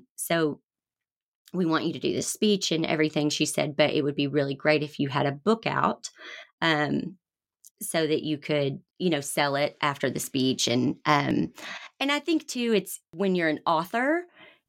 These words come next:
it gives you, like, you don't make money from a book. Let me just say that <laughs> right now. Like, most people don't make money from a book. It's,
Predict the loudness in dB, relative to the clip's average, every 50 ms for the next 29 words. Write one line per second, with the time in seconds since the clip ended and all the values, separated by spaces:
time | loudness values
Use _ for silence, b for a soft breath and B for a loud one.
0 | _ _ _ 4 4 4 4 -2 0 0 0 0 0 -4 -2 0 0 2 2 2
1 | 2 0 -2 -6 _ _ -2 -2 0 0 -2 2 2 2 2 2 0 -2 -2 -2
2 | -2 -2 -2 -2 -2 -2 -2 -2 -2 -2 0 0 -2 -4 -4 -4 -2 0 0 0
3 | -2 -4 -4 -4 -4 -4 -2 -2 -2 -2 0 2 0 2 0 -2 -2 -2 -2 0
4 | 2 2 2 0 -2 -4 -6 -6 -2 0 0 2 2 0 0 -2 -4 -2 -2 -2
5 | 0 0 0 0 2 2 2 2 2 0 -4 -4